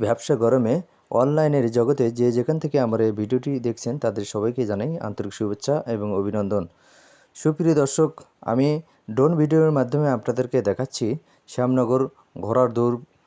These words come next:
প্রতিযোগিতায় মেলার ঘোড়দৌড় খেলা। আশা করি ভিডিওটি আপনাদের ভালো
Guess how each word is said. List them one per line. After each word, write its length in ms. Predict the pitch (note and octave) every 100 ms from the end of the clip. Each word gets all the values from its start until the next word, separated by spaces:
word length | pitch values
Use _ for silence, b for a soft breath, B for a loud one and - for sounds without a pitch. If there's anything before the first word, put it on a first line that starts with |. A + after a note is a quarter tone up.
| b b b b b _ -
প্রতিযোগিতায় 600 | B2+ A#2 G#2+ G#2+ A2+ E3 F#3 _ _ _ _ _ _ _ _ _ -
মেলার 440 | A2 A#2 A2+ D3+ A#3 - _ _ -
ঘোড়দৌড় 520 | F#2+ B2 A#2+ A#2 A#2 C#3 _ _ _ _ _ _ _ _ _ -
খেলা। 280 | B2 B2 D#3+ - _ _ _ _ _ _ -
আশা 200 | A#2 C#3+
করি 140 | D#3+ D#3 A#2+
ভিডিওটি 280 | B2+ B2+ C3+
আপনাদের 280 | B2 A2+ A#2 B2+ A2
ভালো 140 | G#2+